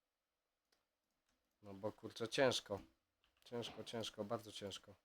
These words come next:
O, żelazne buty. Pięknie. Muszę znaleźć sobie sikierkę albo żelazo, cokolwiek, żeby móc się obronić.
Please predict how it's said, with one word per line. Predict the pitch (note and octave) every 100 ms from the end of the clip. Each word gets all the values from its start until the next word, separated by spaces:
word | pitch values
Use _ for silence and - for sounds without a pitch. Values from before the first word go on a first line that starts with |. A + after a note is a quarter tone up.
| _ _ _ _ _ _ _ _ _ _ _ _ - - - _ _ _ _ _ _ _ _ _ - -
O, | A2+ G2
żelazne | C3 D3+ B2+ B2
buty. | F2 - A2 D3 - G#2+
Pięknie. | G#2 - A2 B2+
Muszę | A2 -
znaleźć | A2 A#2 A2+ A2
sobie | - A2+ G#2+
sikierkę | - G#2+ - A#2 G2 - F2
albo | F#2 - G2+
żelazo, | A2 G#2+ G#2 G2 F#2+
cokolwiek, | - - - A2 G2+ G#2+
żeby | - G2 F#2
móc | G2+ G#2
się | - G#2+
obronić. | G2+ G2+ F#2+ F#2 G2